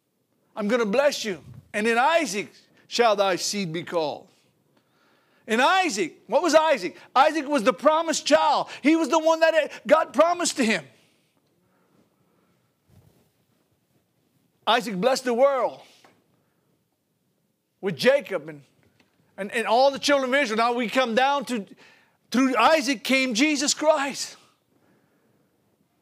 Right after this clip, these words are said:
the promised child, <laughs> the real promised child,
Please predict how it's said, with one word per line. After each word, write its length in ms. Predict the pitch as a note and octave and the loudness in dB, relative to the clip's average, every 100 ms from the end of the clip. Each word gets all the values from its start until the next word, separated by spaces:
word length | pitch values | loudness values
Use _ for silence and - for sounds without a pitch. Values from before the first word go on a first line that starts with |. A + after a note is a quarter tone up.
| - | -4
the 120 | G#3+ | -2
promised 600 | - C4+ C4+ B3 - - | 0 0 0 -4 -4 -4
child, 280 | F#3+ D#3+ D#3+ - - - - - - - | -4 -2 -6 -10 -10 -6 -6 -8 -12 -18
<laughs> 720 | _ _ _ _ - - - | _ _ _ _ -20 -20 -6
the 140 | A#3+ B3+ | -2 0
real 340 | D4+ F4 F4 | 2 0 -2
promised 560 | B3 A#3+ G3+ F#3 D3+ - | -2 -2 0 -2 -6 -6
child, 160 | D3+ | -8